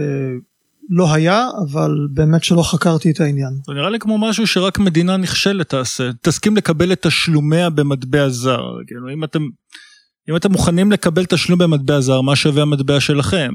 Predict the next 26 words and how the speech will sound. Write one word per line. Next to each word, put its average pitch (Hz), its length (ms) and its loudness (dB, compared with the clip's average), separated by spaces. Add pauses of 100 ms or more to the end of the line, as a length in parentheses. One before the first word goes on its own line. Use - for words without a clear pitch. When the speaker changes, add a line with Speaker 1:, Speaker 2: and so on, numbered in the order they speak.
(100)
Speaker 2:
זאת 131 120 -14
אומרת, 127 260 -6
אם 139 80 2
מחר 156 260 0
אנחנו 170 200 -2
מוכנים 151 400 -2
לקבל, 139 380 -2
אני 160 140 -6
מניח 208 240 0
שזימבבואה 151 720 2
הייתה 120 200 -2
מוכנה 151 360 -2
בשלב 151 300 0
מסוים 151 360 0
לקבל 127 460 -2 (360)
רן 151 300 0
דרום 151 260 2
אפריקאי 139 480 -2
בתור 139 260 -2
תשלום 151 340 -4
מיסים, 202 360 -2
זה 151 100 0
בגלל 147 200 0
שהיא 135 280 0
non-country, 131 760 -2
כן? 135 200 -6